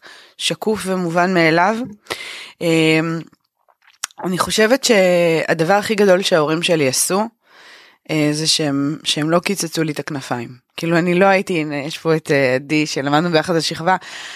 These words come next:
לא היה, לא הייתי תלמידה הכי טובה, לא הייתי כאילו הכי מקובלת, הייתי סבבה, כאילו, הייתי כזה רגילה. ו-, ולא הייתי כזה איזה משהו, אבל אני חושבת שההורים שלי פשוט הלכו איתי, כאילו, היה לי כזה איזה משהו שרציתי, ואף פעם לא אמרו לי, "את לא יכ-",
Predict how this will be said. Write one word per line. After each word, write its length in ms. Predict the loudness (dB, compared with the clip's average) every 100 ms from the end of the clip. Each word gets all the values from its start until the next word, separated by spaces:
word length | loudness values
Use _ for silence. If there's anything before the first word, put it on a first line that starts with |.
| -6 2
לא 100 | 4
היה, 240 | 4 4
לא 100 | 2
הייתי 200 | 0 0
תלמידה 460 | -2 -2 -2 0 0
הכי 180 | -2
טובה, 320 | -6 -6 -4 -6
לא 40 |
הייתי 200 | -6 -6
כאילו 140 | -4
הכי 180 | -4 -4
מקובלת, 540 | -8 -10 -4 0 0 -2
הייתי 200 | -4 -2
סבבה, 500 | 0 2 2 0 -4
כאילו, 220 | -6 -6
הייתי 160 | -6 -2
כזה 200 | 0 0
רגילה. 380 | -2 -2 -2 -2 -6 -16 -16 -18 -20 -16
ו-, 260 | -14 -2 2 4 2 2 0 -4 _ -10
ולא 360 | -8 -6 0 2
הייתי 240 | 2 0 -2
כזה 260 | 0 0
איזה 160 | 0 2
משהו, 300 | 0 2 0
אבל 200 | 0 -2 -8 _ _ -20 -20 -16 -12
אני 80 | -4
חושבת 300 | -2 0 2
שההורים 260 | 2 0
שלי 140 | -2 -4
פשוט 240 | -2 0
הלכו 300 | -2 -2 -2
איתי, 300 | -2 -4 -10 -10
כאילו, 280 | -6 0
היה 240 | 4 4 2
לי 140 | 0
כזה 280 | -4 -4 -2
איזה 180 | 0 0
משהו 260 | 0 0
שרציתי, 500 | 0 -2 -4 -6 -4
ואף 160 | -4 0
פעם 180 | 2 2
לא 80 | 2
אמרו 200 | 2 0
לי, 120 | 0
"את 120 | 0
לא 80 | 0
יכ-", 160 | 0